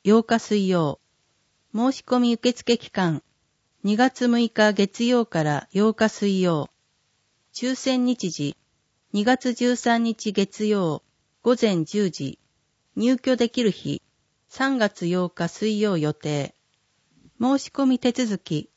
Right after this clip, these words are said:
入居資格、募集住宅、戸数、家賃などの詳細は、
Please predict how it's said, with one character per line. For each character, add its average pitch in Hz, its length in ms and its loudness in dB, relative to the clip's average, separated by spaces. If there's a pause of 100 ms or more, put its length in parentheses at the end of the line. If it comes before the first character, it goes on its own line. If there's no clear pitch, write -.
(140)
入 226 220 2
居 - 160 0
資 - 140 -8
格、 156 440 -6 (480)
募 190 80 2
集 247 320 0
住 226 220 0
宅、 - 440 -4 (480)
戸 - 160 -8
数、 208 440 -2 (360)
家 233 160 0
賃 240 280 0
な 190 100 2
ど 170 140 0
の 160 100 2
詳 190 240 -2
細 165 280 -2
は、 156 220 -2